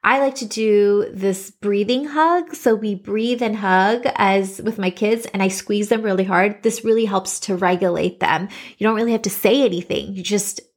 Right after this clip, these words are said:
give the physical sensation, and they feel physically, emotionally safe in your presence. So there you have it, guys. Different ways to activate your vagus nerve. The yawn breaks,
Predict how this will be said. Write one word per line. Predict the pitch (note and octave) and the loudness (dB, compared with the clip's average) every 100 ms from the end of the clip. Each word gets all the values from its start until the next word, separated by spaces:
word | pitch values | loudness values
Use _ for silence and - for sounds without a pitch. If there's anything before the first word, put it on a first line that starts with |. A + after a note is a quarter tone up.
| - | -2
give | A3+ G#3+ | -2 0
the | G3+ | -4
physical | A3 F#3+ G3 F#3+ | -2 -2 -2 -6
sensation, | - F3 F3+ F#3+ F#3 - E3 D#3+ F#3+ - - - _ | -4 -6 -2 -2 -2 -2 -4 -4 -10 -16 -20 -20 _
and | G#3 F#3+ F#3+ | -2 0 -2
they | - G#3 G3 | 0 0 0
feel | - C4 B3 F3+ F3 - | -2 2 2 2 -2 -2
physically, | A3+ G#3+ - F#3 F3 | 0 0 0 -2 -4
emotionally | F#3 E3+ E3+ - D#3+ F3 | -4 -2 -2 -4 -6 -8
safe | - F3 E3+ - | -2 -2 -2 -4
in | - | -10
your | - | -12
presence. | - E3 E3+ - - - - - A#3 A#3+ - - - | -6 -4 -4 -6 -10 -14 -18 -18 -18 -20 -20 -20 -10
So | - D4+ B3 | 0 0 2
there | A#3+ A#3+ D4+ | 2 2 2
you | D#4+ D#4 | 0 0
have | C4 C#4 F4 | 2 2 2
it, | - | 0
guys. | - - A#1 - - - | -2 -2 -4 -6 -10 -4
Different | - C4 F#4 F4+ A#3+ | 0 0 0 -2 0
ways | A#3 A#3+ A#3+ | 0 0 -4
to | - - | -6 -2
activate | G3 - A3 G#3 G3 G3 F3+ F#3 | -2 -2 -6 -2 -2 -2 -4 -6
your | F#3+ F#3 F#3 | -4 -2 -2
vagus | F#3 F#3 F#3 - | 0 0 0 -6
nerve. | - - - _ _ _ - | -8 -8 -12 _ _ _ -4
The | G#3+ | 0
yawn | A3 G#3+ A#3+ | 4 4 2
breaks, | B3+ D4 D4 | 0 0 0